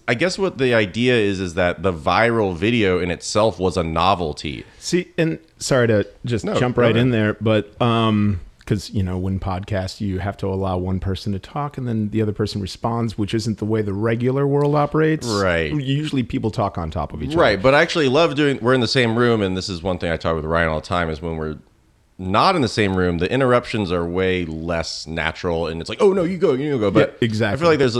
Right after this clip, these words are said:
Speaker 1: you can have a little more of that when you're in the same room together. You can actually talk a little more natural. But yes, go
Speaker 2: So,
Speaker 1: on, the
Speaker 2: so
Speaker 1: thought.
Speaker 2: what I'll say is, so with every birth of technology,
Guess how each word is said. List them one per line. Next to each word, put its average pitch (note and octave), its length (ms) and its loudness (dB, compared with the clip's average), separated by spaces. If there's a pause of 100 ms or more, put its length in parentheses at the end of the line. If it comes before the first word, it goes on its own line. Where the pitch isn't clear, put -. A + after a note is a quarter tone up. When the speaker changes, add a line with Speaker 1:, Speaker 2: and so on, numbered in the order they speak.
Speaker 1:
you A#2 80 -2
can A#2+ 120 -2
have A#2 120 0
a G#2 60 2
little G#2+ 240 2
more F#2+ 240 2
of D#2 100 -2
that D#2 300 -2 (220)
when F2 120 -2
you're D#2+ 120 -2
in D#2 80 -2
the C#2+ 60 -6
same D#2 280 -8
room D2+ 160 -8
together. B1 340 -10
You C#2+ 120 -12
can D2+ 120 -12
actually C2+ 380 -10 (100)
talk D2+ 220 -4
a D2 60 -8
little F#2 240 0
more A1+ 180 -8
natural. G1+ 340 -18
But B2 120 2
yes, D#3+ 220 2
go C#3 140 4
Speaker 2:
So, A#2 60 6
Speaker 1:
on, D2+ 160 -2
the C#2+ 80 -6
Speaker 2:
so D#3+ 280 0
Speaker 1:
thought. - 100 -12
Speaker 2:
what E3 180 2
I'll F#3 160 2
say C3+ 420 4
is, A2+ 520 2
so C3 260 2
with A#2+ 220 2
every C#3 200 2
birth A#2 380 2
of G#2 100 -6
technology, G2+ 1040 0